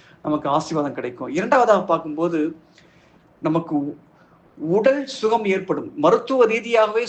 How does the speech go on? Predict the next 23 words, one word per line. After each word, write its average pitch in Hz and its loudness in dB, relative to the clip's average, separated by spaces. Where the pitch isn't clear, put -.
சொல்றாங்க, 185 -4
நம்ம 147 -4
உபவாசித்து 214 0
ஜெபிக்கும் 180 0
போது 165 -2
அதுல 156 2
என்னென்ன 247 2
உடல்ல 226 4
பிரச்சனைகள் 196 -2
இருக்குதோ, 175 0
உடல் 170 2
நோய்கள், 180 0
வியாதிகள், 175 0
மன 175 2
நோய்களா 190 2
இருக்கலாம், 160 0
எதுவாக 202 2
இருந்தாலும் 180 0
உபவாசித்து 269 0
ஜெபிக்கும் 175 -4
போது 196 -2
அது 165 -2
ஒரு 180 0